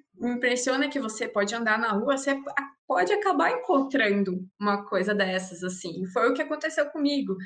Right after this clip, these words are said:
Eu andando aqui pela Rua dos Pinheiros, falei, "Ah, tô com vontade de tomar um gelato,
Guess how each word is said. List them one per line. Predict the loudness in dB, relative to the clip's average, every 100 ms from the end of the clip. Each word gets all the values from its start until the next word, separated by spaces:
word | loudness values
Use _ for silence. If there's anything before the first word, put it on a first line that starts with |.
| -16 -20 _
Eu | -2 0
andando | 0 0 2 4 4 2
aqui | -4 -4
pela | -2 -2
Rua | 0 -2
dos | -6
Pinheiros, | -8 -6 -2 0 0 -2 -6 -16 -20 -20 -20 _ _ 0
falei, | 4
"Ah, | 4 0 -6 -6
tô | -4
com | 0 4
vontade | 4 4 2 0
de | 0
tomar | 0 2 4
um | 2
gelato, | 2 4 4 2 -2 -6 -6